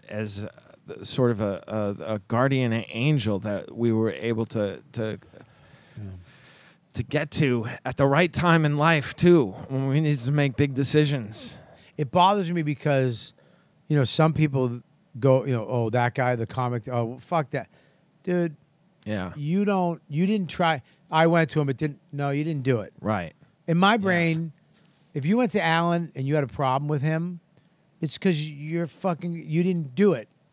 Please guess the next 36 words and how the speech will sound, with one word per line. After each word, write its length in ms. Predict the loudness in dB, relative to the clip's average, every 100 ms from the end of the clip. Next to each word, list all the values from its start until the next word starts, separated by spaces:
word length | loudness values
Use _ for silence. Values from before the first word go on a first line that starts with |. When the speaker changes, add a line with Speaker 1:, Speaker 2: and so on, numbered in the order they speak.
| _ _
Speaker 1:
Yeah. 300 | -4 -2 -2 -6 _ _ _ _ _ _ _
Speaker 2:
You 180 | -2 0
weren't 140 | 0
really 160 | 0 0
Speaker 1:
Yeah. 40 | -2
Speaker 2:
trying 280 | -2 -2 -4
to 60 |
do 140 | -6 -4
therapy. 500 | 0 0 0 -8 -12
Speaker 1:
Yeah. 360 | -6 -4 -2 -4 -12 _ _ -10
Speaker 2:
Because 720 | -4 0 0 0 -4 -10 -14 _ _ _ -4
I'm, 240 | 0 0 0
I'm, 160 | -6
he 120 | -4 -4
calls 280 | -2 -2
me 100 | -2
a 80 | -6
lifer. 460 | -6 -6 -6 -8 -18 _ _ _ _ _ -16 -16 -16 -6
Are 80 | 0
you 120 | 4
a 40 | 4
lifer? 420 | 4 0 0 -4 -6
Speaker 1:
<laughs> 140 | -18 -10
Yeah, 280 | -4 -4 -6
of 160 | -10 -14
course. 340 | -4 -2 -2
But 160 | -4 -10
the 160 | -10
idea 640 | -8 -8 -8 -6 0 0 -2
of 180 | -8 -8
being 400 | -6 -4 -6 -10 -12
cured 500 | -4 -2 0 -2 -6
from 220 | -10 -6
this 240 | -4 -6
thing 400 | -6 -6 -6 -8 -12
is, 320 | -12 -12 -12